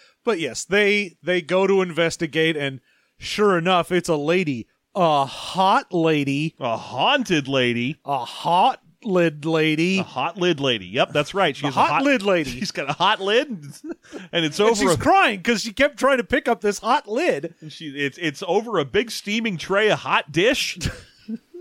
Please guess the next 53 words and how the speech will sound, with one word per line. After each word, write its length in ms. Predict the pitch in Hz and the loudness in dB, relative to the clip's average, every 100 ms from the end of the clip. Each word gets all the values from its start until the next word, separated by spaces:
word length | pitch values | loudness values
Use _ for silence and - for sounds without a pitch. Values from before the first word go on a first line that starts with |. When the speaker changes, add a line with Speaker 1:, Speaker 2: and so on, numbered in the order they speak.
| 339 - _ _ 269 - _ _ _ _ _ - - - - _ _ | -14 -16 _ _ -20 -20 _ _ _ _ _ -20 -18 -16 -18 _ _
Speaker 2:
Oh, 80 | 123 | -4
Speaker 1:
Ugh. 160 | 180 151 | 0 2
Speaker 2:
man, 180 | 131 104 | 0 -2
John, 220 | 110 104 | -4 -4
if 80 | - | -2
there 120 | 151 | -2
was 100 | 147 | 0
some 160 | 170 131 | -2 0
lady 280 | 143 147 | 0 0
out 120 | 139 139 | 0 0
in 40 | |
the 80 | 120 | 0
woods 220 | 123 139 | -2 -2
and 100 | 127 | -4
she 100 | 135 | -4
had 100 | 143 | -4
a 40 | 120 | -2
big 180 | 135 135 | -4 -4
steaming 340 | 151 139 127 | -2 -2 -2
tray 240 | 120 135 131 | -4 -2 -2
of 80 | |
hot 260 | 120 131 113 | 0 -2 -2
dish, 360 | 120 147 - - _ - | -2 -2 -4 -12 _ -2
Speaker 1:
Oh, 220 | 180 135 | 0 0
man. 420 | 123 170 147 90 | -2 -2 -2 -4
Speaker 2:
you'd 220 | 131 185 | -6 -6
be, 80 | 175 | -2
you'd 360 | 131 113 110 208 | -4 -6 -10 -10
be 120 | 131 | -8
happy, 340 | 123 180 - | -2 -2 -2
Speaker 1:
I'd 40 | 117 | -4
Speaker 2:
wouldn't 140 | 220 | -4
Speaker 1:
be 60 | 254 | -2
Speaker 2:
you? 40 | |
Speaker 1:
the 80 | 175 | -2
happiest. 640 | 165 226 277 175 120 170 | 0 0 0 -4 -6 -8
I'd 160 | 190 175 | -4 0
be 40 | 202 | 2
Speaker 2:
Yeah. 40 | |
Speaker 1:
like, 160 | 175 170 | 2 2
"Oh, 140 | 269 | 0
my 160 | 254 151 | 0 -2
goodness, 520 | 165 320 202 120 - - _ | 0 0 -2 -6 -8 -12 _
a 140 | 165 | -4
crying 760 | - - - 175 190 240 220 202 | -4 -8 -2 2 2 2 0 -2
lady 460 | 180 147 170 240 240 | -2 -2 -2 0 2
with 180 | 180 | 0
hot 440 | - - 180 208 185 | 0 0 0 0 0
dish? 440 | 247 320 - - | 2 2 0 -4
Speaker 2:
Let 200 | 214 320 | 0 2
me 140 | 294 277 | 2 0
help 280 | 202 330 240 | 0 0 -2
you." 220 | 220 | -2